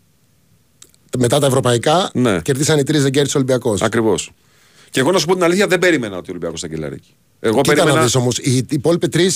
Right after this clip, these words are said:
Speaker 1: σωστά κερδίσαν, ήταν καλύτεροι από τους αντιπάλους.
Speaker 2: Ναι.
Speaker 1: Ο Ολυμπιακός δεν είναι καλός.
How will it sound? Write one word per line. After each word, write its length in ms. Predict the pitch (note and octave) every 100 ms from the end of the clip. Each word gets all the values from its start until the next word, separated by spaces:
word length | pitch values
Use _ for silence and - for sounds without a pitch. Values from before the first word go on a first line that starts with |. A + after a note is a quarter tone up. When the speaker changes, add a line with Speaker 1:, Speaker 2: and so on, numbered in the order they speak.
| -
Speaker 1:
σωστά 240 | - C#3+ F#3+
κερδίσαν, 520 | F3 A#2+ A#2 C3 D3
ήταν 220 | D3+ D3
καλύτεροι 300 | C3+ C#3+ C#3
από 100 | A2
τους 80 | G#2+
αντιπάλους. 520 | F#2 G#2 G2+ G2+ -
Speaker 2:
Ναι. 200 | A2 F#2 -
Speaker 1:
Ο 100 | B2+
Ολυμπιακός 460 | B2+ B2+ B2+ C3 D#3+
δεν 80 |
είναι 100 | E3
καλός. 340 | A2 F#2+ E2+